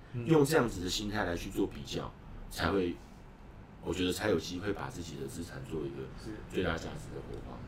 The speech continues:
Speaker 1: 就是整理一下，简-，
Speaker 2: 嗯。
Speaker 1: 简单来讲就是说，其实这个案子啊，
Speaker 2: 嗯。
Speaker 1: 我们以后，它毕竟也是一个生意，就是它就是一个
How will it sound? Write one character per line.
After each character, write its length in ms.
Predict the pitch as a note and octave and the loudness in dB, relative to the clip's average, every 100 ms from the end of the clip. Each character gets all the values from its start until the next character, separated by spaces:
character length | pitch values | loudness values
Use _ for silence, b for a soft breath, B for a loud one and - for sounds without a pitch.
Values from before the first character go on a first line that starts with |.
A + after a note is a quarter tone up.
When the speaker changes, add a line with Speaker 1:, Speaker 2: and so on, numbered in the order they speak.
| - - - - | -10 -10 -10 -8
Speaker 1:
就 160 | - E3+ | 6 10
是 180 | F3+ F3 - - - - - - | 10 8 2 -8 -8 -8 -10 4
整 200 | A2+ C#3 | 6 8
理 160 | G#2+ | 6
一 20 | G2+ | 4
下， 260 | G#2+ G#2 - | 4 2 2
简-， 160 | A2+ | 0
Speaker 2:
嗯。 20 | A2 | 2
Speaker 1:
简 160 | B2 | 2
单 200 | D3 E3 | 4 4
来 20 | E3 | 6
讲 180 | A#2 G#2 | 4 4
就 120 | C3+ | 4
是 140 | C#3 | 2
说， 400 | C3 C3 B2+ B2+ - - | 4 6 8 6 2 -8
其 180 | - C#3+ | 4 8
实 60 | D#3 | 8
这 220 | F#3 F3 | 8 8
个 160 | A#2 - | 6 6
案 220 | C3+ G2+ | 2 2
子 180 | - - | -4 -8
啊， 80 | C2+ - G2 | -10 -10 -10
Speaker 2:
嗯。 180 | F#2 | -6
Speaker 1:
我 80 | E2 | -4
们 160 | A2 G#2+ | -4 -4
以 60 | |
后， 300 | A#2+ C3 - - - - - - - - | 6 8 8 2 -12 -14 -14 -12 -12 -12
它 140 | - C#3+ D3 | 4 4 6
毕 100 | E3+ | 4
竟 140 | D3 C3+ | 4 4
也 120 | F#2 | 2
是 160 | - A2+ | 0 -2
一 60 | |
个 80 | G#2 | -4
生 240 | - G2 | -2 0
意， 100 | F#2+ F#2+ - | 0 -4 -4
就 120 | A#2 | 0
是 160 | A2+ A2 - - - | 0 0 -6 -10 -4
它 120 | B2+ | 0
就 100 | C3 | 4
是 120 | A#2+ A#2+ | 4 4
一 140 | G#2+ | 2
个 280 | F#2+ F#2 | 2 2